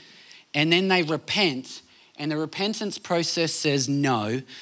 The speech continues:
I'm going in this direction." And the language is that in this direction, I turn from that which is not God, and I put my faith in that which is God. So do you see that repenting is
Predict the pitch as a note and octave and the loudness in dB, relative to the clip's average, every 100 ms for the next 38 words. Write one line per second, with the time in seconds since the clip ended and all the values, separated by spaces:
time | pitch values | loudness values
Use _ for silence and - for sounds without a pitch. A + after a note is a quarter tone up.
0 | - - C3+ C3+ C3+ C3 C3 C3 B2 C3+ | -10 -2 2 2 2 0 0 -2 0 2
1 | C#3 - B2 A#2 A#2+ - - G2+ - _ | 2 2 2 0 2 2 0 -2 -12 _
2 | _ - - - C3+ D3 E3+ G#3 G3 E3 | _ -20 -14 -2 2 4 4 4 2 0
3 | - G3+ F#3 C#3 D3+ D3+ D#3 D#3 D3+ G3+ | -2 0 0 0 -2 -2 0 0 0 0
4 | - - F3+ C#3+ C3+ - A#2 C3 - - | 0 0 0 0 2 0 0 -4 -8 -20
5 | - - C3+ - F3+ G3 A3 G#3+ G3+ E3+ | -12 -6 -4 -2 0 0 0 0 0 2
6 | D#3+ - D#3 D3 C3+ A#2+ C3 C#3 - C3 | 2 2 -2 0 -2 0 0 0 -2 -4
7 | A2+ A2+ - B2 B2 - C#3 C3+ A#2+ - | -2 -2 -2 0 0 -2 -4 -2 -2 0
8 | C3+ B2 A#2+ C3 A#2+ A2+ A2 - A2 G#2 | 0 0 -4 -4 -2 -2 -4 -4 -6 -4
9 | - A2+ G#2 - G#2 A2 G#2+ - _ _ | -6 -6 -6 -6 -8 -10 -18 -20 _ _
10 | _ _ _ - - - - - - - | _ _ _ -20 -20 -20 -20 -18 -18 -20
11 | - - - F3 F3+ - - A3+ B3+ A3+ | -16 -4 0 4 4 4 4 4 4 4
12 | D3+ E3 - - F#3+ A3 G#3 D3+ D3+ E3 | 0 -2 0 2 2 2 2 2 2 0